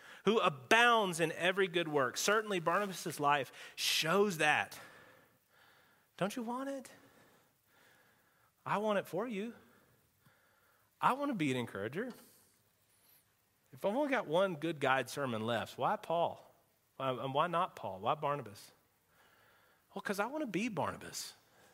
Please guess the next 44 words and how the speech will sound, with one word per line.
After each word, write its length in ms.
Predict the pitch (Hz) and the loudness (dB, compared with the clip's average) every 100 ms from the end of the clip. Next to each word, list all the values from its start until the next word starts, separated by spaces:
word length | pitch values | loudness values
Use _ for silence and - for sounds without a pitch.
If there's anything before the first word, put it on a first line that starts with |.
| _ _ _ _ _ - | _ _ _ _ _ -12
Like, 120 | 131 | -6
Paul's 300 | - 277 277 | 0 2 0
great. 460 | - 117 185 139 - | -4 -2 -2 -2 -4
Go 160 | 190 | -2
be 140 | 247 254 | -2 -4
Paul 360 | - 208 220 | 0 0 0
too. 260 | - 214 170 | 0 -2 -4
But 220 | 98 117 - - - - - | -6 -12 -14 -20 -20 -20 2
I 140 | 175 | 4
want, 240 | 294 226 127 - | 6 4 2 2
I 280 | 202 320 | 4 6
want 200 | 254 175 | 4 2
to 60 | 147 | 2
be 160 | 147 160 | 0 2
Barnabas. 480 | 127 120 101 - - | 2 2 -2 -10 2
And 100 | 170 | 4
I 60 | |
want 300 | 226 226 175 | 6 4 4
Barnabas 420 | 156 185 156 120 - | 4 4 2 -2 -2
at 140 | 143 | -4
the 80 | 151 | -4
church 280 | - 135 - | -2 -2 -2
that 120 | 104 | -8
I 60 | |
go 160 | 101 90 | -10 -12
to. 140 | - - _ _ _ _ - - _ _ _ _ _ _ _ _ | -14 -18 _ _ _ _ -20 -20 _ _ _ _ _ _ _ _
I 40 | 160 | 4
want 160 | 226 196 | 4 4
you 120 | 214 | 0
to 60 | |
be 120 | 208 214 | 0 2
Barnabas. 400 | 196 233 202 156 | 2 2 -2 -6
I 20 | |
want 140 | 175 | -6
you 80 | 208 | -6
to 40 | |
want 380 | 147 113 135 165 | -6 -6 -8 -8
this. 420 | - - - - - - _ _ _ _ _ _ _ _ _ | -16 -18 -16 -16 -18 -20 _ _ _ _ _ _ _ _ _
But 100 | 117 | -4
how 140 | 156 202 | -2 -2
do 60 | |
you 100 | 226 | -2
get 320 | 143 160 156 | -6 -8 -8
it? 220 | 240 226 | -8 -8